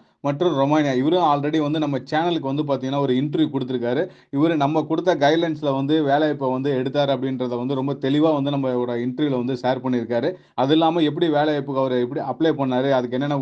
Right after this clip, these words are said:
வகையில நம்ம ஹெல்ப் பண்ணியிருந்தோம் அப்படின்ற டீட்டெயில்ஸ் எல்லாம் ரொம்ப தெளிவா கொடுத்துருக்காரு. வேலைவாய்ப்பு எப்படி இருக்கு அப்படின்றது ரொம்ப கிளியரா வந்து அப்டேட் பண்ணியிருந்தாரு. இப்போ வந்து பார்த்தீங்கன்னா ரொமானியால இருந்து இப்போ மால்டாக்கு வந்து, வந்து, அஹ், ஷிஃப்ட் ஆயிருக்காரு.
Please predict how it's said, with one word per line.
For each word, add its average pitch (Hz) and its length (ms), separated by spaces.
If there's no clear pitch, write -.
வகையில 139 360
நம்ம 131 200
ஹெல்ப் 151 240
பண்ணியிருந்தோம் 127 500
அப்படின்ற 123 320
டீட்டெயில்ஸ் 131 340
எல்லாம் 143 180
ரொம்ப 131 200
தெளிவா 131 340
கொடுத்துருக்காரு. 123 480
வேலைவாய்ப்பு 156 560
எப்படி 139 300
இருக்கு 170 420
அப்படின்றது 139 380
ரொம்ப 135 200
கிளியரா 139 240
வந்து 127 180
அப்டேட் 123 340
பண்ணியிருந்தாரு. 120 440
இப்போ 147 280
வந்து 180 180
பார்த்தீங்கன்னா 165 440
ரொமானியால 151 640
இருந்து 135 280
இப்போ 147 180
மால்டாக்கு 147 540
வந்து, 127 220
வந்து, 139 180
அஹ், 127 220
ஷிஃப்ட் 127 280
ஆயிருக்காரு. 123 440